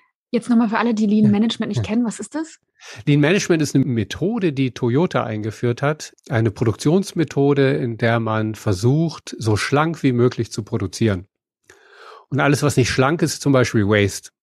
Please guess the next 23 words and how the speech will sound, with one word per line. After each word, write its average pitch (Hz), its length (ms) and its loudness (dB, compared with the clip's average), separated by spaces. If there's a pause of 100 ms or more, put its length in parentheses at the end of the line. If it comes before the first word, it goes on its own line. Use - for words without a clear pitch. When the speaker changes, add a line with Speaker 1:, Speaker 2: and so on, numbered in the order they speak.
(320)
Speaker 2:
Und 101 240 -6
das 92 160 0
war 113 180 2
etwas, 98 320 -2
wo 107 120 2
ich - 200 -4
gesagt - 200 -14
habe, 98 80 -8
ich 90 100 -12
kann 107 140 -4
doch 147 80 2
jetzt 117 180 0
nicht 120 80 2
mit 113 100 0
meinen 101 160 0
Mitarbeitern 110 560 0
drüber 104 240 -2
reden, 120 260 2
dass 113 160 -2
eine 104 120 -2
Tätigkeit 120 580 -2
Waste 113 420 0
war. 90 280 -2